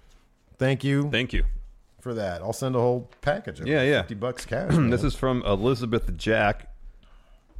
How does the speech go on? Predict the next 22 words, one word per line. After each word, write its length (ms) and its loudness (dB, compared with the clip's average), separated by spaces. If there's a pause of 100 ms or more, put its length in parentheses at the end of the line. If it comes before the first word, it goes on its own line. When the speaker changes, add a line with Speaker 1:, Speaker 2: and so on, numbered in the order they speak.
(100)
Speaker 2:
"Hey, 140 2
guys. 440 2
I 60 -2
thought 220 0
you 100 0
might 220 0
like 180 2
something 380 -4
for 180 -8
your 140 -4
new 180 0
set. 420 0
Speaker 1:
Oh, 160 -4
Speaker 2:
Thanks 180 0
Speaker 1:
nice. 20 -12
Speaker 2:
for 100 -6
so 140 -4
much 280 -2
awesome 520 -4 (1200)
videos." 520 -8 (180)
And 120 -10
it's 280 -14